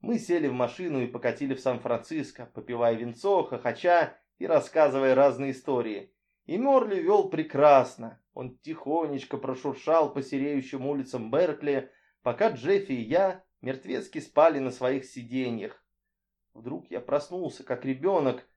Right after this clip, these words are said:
от того, что мне сказали: "Ты дома, вываливайся из машины". Побрёл по траве до дверей, отпахнул одеяло, упал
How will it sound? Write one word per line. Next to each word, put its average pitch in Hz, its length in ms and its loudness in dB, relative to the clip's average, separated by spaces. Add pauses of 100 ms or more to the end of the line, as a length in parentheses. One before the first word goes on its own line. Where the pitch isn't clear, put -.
(120)
от - 160 -20
того, 165 220 2
что 185 160 -6
мне 156 180 -4
сказали: 143 640 2 (180)
"Ты 208 120 -2
дома, 151 520 4
вываливайся 165 680 4
из 139 100 -6
машины". 135 680 -4 (800)
Побрёл 269 440 2
по 175 80 -4
траве 151 380 2
до 131 120 -2
дверей, 127 640 -2 (120)
отпахнул 170 540 -2
одеяло, 147 720 2 (220)
упал 202 640 4